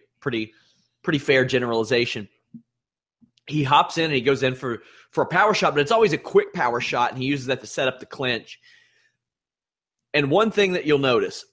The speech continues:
<clears throat> he sets up his choke like this all the time. He works for a mount, almost to a fault. He keeps his posture really low and his base out wide. That way people can't sweep him, or that w-, that way it's more difficult to sweep him.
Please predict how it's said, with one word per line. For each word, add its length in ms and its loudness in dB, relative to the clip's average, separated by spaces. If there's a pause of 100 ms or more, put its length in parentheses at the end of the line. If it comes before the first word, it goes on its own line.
(280)
<clears throat> 360 -12
he 120 -14
sets 440 -4
up 260 0
his 160 -4
choke 480 -4
like 280 -2
this 260 -8
all 180 -2
the 80 -2
time. 320 -12 (1040)
He 100 -12
works 320 -2
for 140 0
a 40 4
mount, 300 0 (400)
almost 440 2
to 100 4
a 40 0
fault. 460 -2 (920)
He 100 -4
keeps 240 -8
his 80 -12
posture 480 0
really 160 4
low 400 2 (440)
and 160 0
his 160 -2
base 380 2
out 240 4
wide. 360 4
That 120 -2
way 120 0
people 260 -10
can't 260 -8
sweep 320 -6
him, 220 -8
or 100 -2
that 140 2
w-, 380 -8
that 180 0
way 140 4
it's 300 -8
more 280 -2
difficult 320 -4
to 60 -10
sweep 300 -6
him. 140 -8